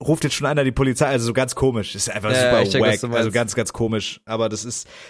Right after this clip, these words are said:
Speaker 1: deswegen, ich wüsste auch, ich hab heute so dieses Tomatolix-Video geguckt, wo er da irgendein Psychedelika gesoffen hat.
Speaker 2: Ja.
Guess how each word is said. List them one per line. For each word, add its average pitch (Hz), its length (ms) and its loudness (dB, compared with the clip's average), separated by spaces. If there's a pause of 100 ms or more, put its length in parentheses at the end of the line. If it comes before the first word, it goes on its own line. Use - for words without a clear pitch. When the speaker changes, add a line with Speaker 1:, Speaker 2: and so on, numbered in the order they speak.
Speaker 1:
deswegen, 147 320 0
ich 131 100 -6
wüsste 156 240 2
auch, 143 40 4
ich 131 100 0
hab 143 100 0
heute 147 140 2
so 131 80 -4
dieses 127 340 0
Tomatolix-Video 123 800 -2
geguckt, 110 360 -6
wo 120 100 0
er 117 60 2
da 113 80 2
irgendein 113 460 -4
Psychedelika 117 680 -4
gesoffen 107 420 -2
hat. 110 80 0
Speaker 2:
Ja. 113 240 -2